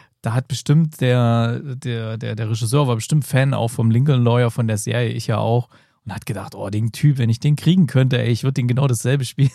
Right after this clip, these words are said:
lassen bei mir.“ Und es hat er wirklich, der hat, glaub ich, fast sogar dieselben Sachen an wie beim Lincoln Lawyer. Und sehr, sehr geil. Was ich halt so richtig geil fand, was ich noch so spoilerfrei sagen kann,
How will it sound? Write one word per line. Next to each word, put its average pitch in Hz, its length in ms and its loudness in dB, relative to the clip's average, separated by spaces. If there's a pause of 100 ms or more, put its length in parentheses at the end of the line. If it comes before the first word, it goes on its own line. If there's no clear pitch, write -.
(300)
lassen 208 320 -2 (100)
bei 196 140 2
mir.“ 202 360 2 (420)
Und 147 180 4
es 139 120 2
hat 156 120 4
er 151 80 0
wirklich, 165 260 -2
der 135 100 -2
hat, 151 120 -2
glaub 165 160 -6
ich, 143 100 -6
fast 147 180 -2
sogar 135 180 0
dieselben 127 340 2
Sachen 135 300 -2
an 127 280 2
wie 120 140 2
beim 113 340 -2
Lincoln 127 340 2
Lawyer. 120 300 0 (800)
Und 107 800 4 (140)
sehr, 113 480 0
sehr 101 200 -2
geil. 98 280 -6 (320)
Was 143 160 2
ich 170 140 0
halt 143 180 2
so 135 80 -4
richtig 147 280 0
geil 135 200 2
fand, 135 200 2
was 127 120 2
ich 131 120 -2
noch 120 180 2
so 117 380 -2
spoilerfrei 120 560 -2
sagen 117 300 0
kann, 117 320 2